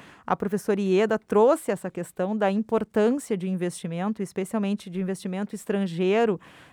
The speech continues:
no início da, da, dessas empresas, jovens empresas e startups no, na, na sua maioria,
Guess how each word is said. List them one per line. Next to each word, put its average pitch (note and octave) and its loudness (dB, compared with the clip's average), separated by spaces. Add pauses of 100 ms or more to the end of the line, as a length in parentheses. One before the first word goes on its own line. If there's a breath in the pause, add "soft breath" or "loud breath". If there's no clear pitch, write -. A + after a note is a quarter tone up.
no A3+ 4
início A#3 2
da, E3+ 0
da, D#3+ -4
dessas F3 -4
empresas, F3 -2
jovens F#3 2
empresas F3+ -2
e E3 -6
startups E3+ -2
no, E3 -4
na, D#3 -8
na D#3+ -8
sua F3+ -2
maioria, E3+ 0